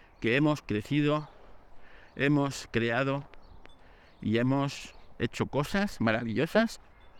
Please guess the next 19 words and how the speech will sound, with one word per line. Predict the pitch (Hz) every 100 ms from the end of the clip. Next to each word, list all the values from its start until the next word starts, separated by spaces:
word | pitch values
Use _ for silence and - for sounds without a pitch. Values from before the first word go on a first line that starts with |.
| - - - - -
con | 131 123
esos | 139 120
dispositivos. | 101 110 107 90 98 117 - - - - -
No | 110 127 160 208
nos | 143 101
faltas | - 120 120 110 -
más | 120 156 - - - - - -
al | - 101 107
respeto. | - 107 - - 120 - - - - - - - - - - -
Tim | 107 101
Cook. | 101 131 113 - - - - - - - - - - - - - - - - - - - - - - -
Y | 123
hasta | 123 135
aquí | 202 240 - - - - - - - -
el | 117 113
podcast | 135 - 101
de | 87
hoy. | 82 - - - - - - - - - - - - - -
Podéis | 107 127 131 120 117 -